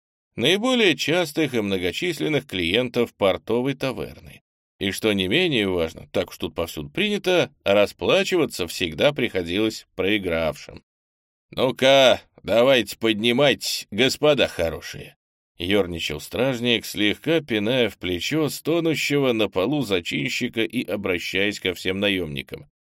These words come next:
«Поднимаемся, поднимаемся и выходим на улицу.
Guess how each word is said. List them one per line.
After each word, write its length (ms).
«Поднимаемся, 1120
поднимаемся 920
и 80
выходим 640
на 140
улицу. 880